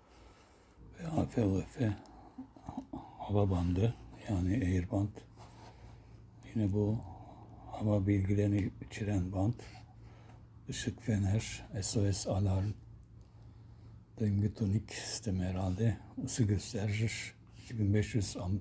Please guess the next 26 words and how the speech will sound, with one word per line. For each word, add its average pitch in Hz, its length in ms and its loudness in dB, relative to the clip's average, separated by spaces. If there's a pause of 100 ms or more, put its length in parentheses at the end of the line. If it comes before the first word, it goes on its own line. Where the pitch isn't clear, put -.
miliamperlik 98 720 2 (720)
batarya, 98 640 0
T 104 140 0
F - 240 0
kart 104 300 -2
girişi, 95 460 0
<clears throat> - 280 12
Bluetooth, 101 680 0 (1400)
A 104 220 2
P 110 240 2
P 110 220 4
kontrol, 110 460 0
yani 101 560 2 (100)
uygulama 104 560 2
kontrol. 104 400 2 (1400)
Klavyesi 104 640 4
var, 104 360 2
ses - 300 0
kayıt 95 340 -2
özelliği 98 420 2
var 120 140 6
ama 120 200 4
sadece 110 480 4
radyodan 110 500 4
kayıt - 300 -4
yapıyor. 117 340 4